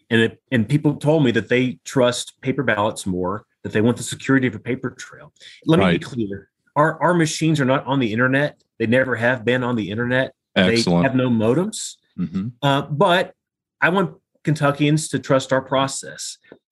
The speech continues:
Speaker 1: And they trust our process more, r-, regardless of their ideology. They trust it more if they vote on a piece of paper and they see it go into the machine, and they see that vote counted,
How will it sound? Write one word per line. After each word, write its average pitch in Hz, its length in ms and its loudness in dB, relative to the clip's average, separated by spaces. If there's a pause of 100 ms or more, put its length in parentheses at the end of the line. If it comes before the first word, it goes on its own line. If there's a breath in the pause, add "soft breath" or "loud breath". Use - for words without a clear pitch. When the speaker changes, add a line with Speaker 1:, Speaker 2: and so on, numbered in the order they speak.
(140)
Speaker 1:
And 139 220 4
they 147 100 4
trust 180 320 -2
our 180 100 2
process 160 600 -2
more, 107 440 -2
r-, 151 140 -2
regardless 180 500 0
of 160 60 -2
their 143 140 2
ideology. 120 800 -2 (320 soft breath)
They 165 100 4
trust 190 340 0
it 139 120 2
more 151 300 4
if 170 100 -6
they 143 120 2
vote 135 180 2
on 131 100 0
a 120 40 -4
piece 135 220 -6
of - 120 -14
paper 123 380 0 (280)
and 107 100 2
they 117 60 6
see 151 200 2
it 113 100 -6
go 131 200 4
into 139 140 4
the 139 120 0
machine, 120 500 -2
and 117 120 2
they 117 80 2
see 131 400 2
that 131 280 0
vote 127 240 0
counted, 113 460 -2